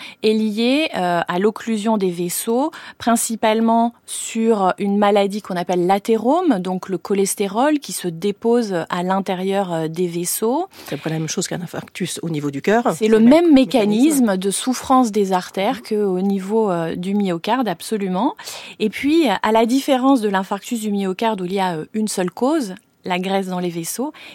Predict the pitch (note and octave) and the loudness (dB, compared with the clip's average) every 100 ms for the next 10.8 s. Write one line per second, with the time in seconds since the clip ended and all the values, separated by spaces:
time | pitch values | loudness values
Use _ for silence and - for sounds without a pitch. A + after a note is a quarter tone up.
0 | - G3 A#3+ A#3+ B3+ C4+ A#3+ A#3 G3+ G3 | -6 2 4 6 6 4 4 0 -2 -2
1 | B3 E4+ - G#3 G#3+ A3 C4+ C4+ A#3 G#3 | -2 -4 -6 -2 2 4 2 0 -2 -2
2 | G3+ G3+ G3 F3+ G3 F3+ F3+ - A#3+ D#4 | -2 -2 -4 -4 -4 -4 -6 -4 -2 -2
3 | - F#3+ F#3 F#3 C4+ - F3+ - - - | -4 -4 -2 -2 -4 -6 -10 -10 -18 -18
4 | - G#3 G3+ G3 G3+ B3 E4 G3+ F#3 F3+ | -4 0 2 2 2 0 0 -2 -6 -6
5 | F3+ F3+ F#3 G3 B3 C4+ G3+ G3 - - | -6 -4 -6 -2 -2 -2 -4 -6 -12 -4
6 | G3+ - A#3+ A#3 - F3+ F3 E3+ F#3+ F#3+ | -4 -2 -2 -2 -4 -4 -4 -2 -2 -4
7 | - C4 B3 A3+ A#3+ A3 G3 F#3+ F#3 D4 | -4 -2 -2 0 2 2 0 -2 -2 -6
8 | - G3 - F3 F3+ A3+ F#3+ - - - | -6 -8 -6 -6 -4 -4 -6 -16 -10 -6
9 | F3 - A#3+ B3 A#3+ - A3 G3+ G3 A3 | -6 -2 -4 0 0 0 -2 -2 -2 -4
10 | - G3+ F#3 F3+ F3+ F#3 F#3+ | -4 -4 -2 -2 -4 -4 -6